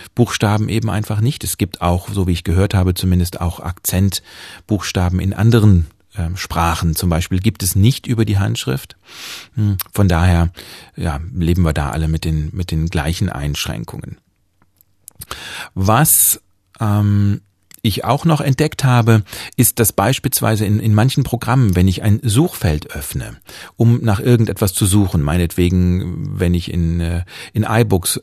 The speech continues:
ein Buch suche oder in anderen Programmen irgendwie in, in ein Suchfeld komme und da die Handschrift verwende, dann kann ich das eintragen und das wird auch geschrieben.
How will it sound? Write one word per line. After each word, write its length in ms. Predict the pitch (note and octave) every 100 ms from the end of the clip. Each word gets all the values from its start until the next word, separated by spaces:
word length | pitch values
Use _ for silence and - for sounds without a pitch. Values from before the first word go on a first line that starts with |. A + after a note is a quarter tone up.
| -
ein 220 | F2+ F2+
Buch 220 | A2+ G#2+
suche 400 | - F#2 F2+ -
oder 380 | F2 G2 F2+ -
in 120 | F#2
anderen 460 | - A2 G#2 F#2 D#2+
Programmen 600 | - F2 - D#2+ D#2+ D2+
irgendwie 360 | G2 F2+ F2+
in, 160 | E2+ F2+
in 300 | F2+ F2 F2+
ein 20 |
Suchfeld 480 | F2 A#2+ - D2 -
komme 260 | - D#2
und 200 | G2+ F2+
da 120 | F#2+ A2
die 140 | G#2+
Handschrift 380 | A2 B2+ C3+ -
verwende, 560 | A#2 F#2 G#2 C#3 C3+ D#3+ - - - - - -
dann 240 | G#2 G2+ - _ _ -
kann 160 | A2
ich 140 | B2 -
das 180 | F#2
eintragen 960 | - F2 F2 G#2 - C3+ C3+ D#3 F#3+ G#3 D3
und 160 | G2+
das 320 | F#2 F2 - F#2+
wird 260 | A#2 -
auch 220 | G2 E2+
geschrieben. 720 | - G2 - B2+ F3+ G2 C#3+